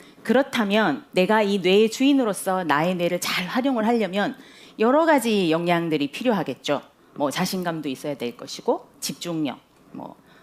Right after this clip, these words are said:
어, 사고력 이런 많은 역량들이 필요할 겁니다. 그쵸? 예, 뇌를 잘 실질적으로 활용하는데,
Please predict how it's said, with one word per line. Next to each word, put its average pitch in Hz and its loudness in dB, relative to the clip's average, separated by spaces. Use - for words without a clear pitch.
어, 127 -8
사고력 233 2
이런 156 -2
많은 170 -2
역량들이 143 -4
필요할 240 -2
겁니다. 185 -10
그쵸? 220 -10
예, 127 -10
뇌를 208 2
잘 143 0
실질적으로 277 0
활용하는데, 262 0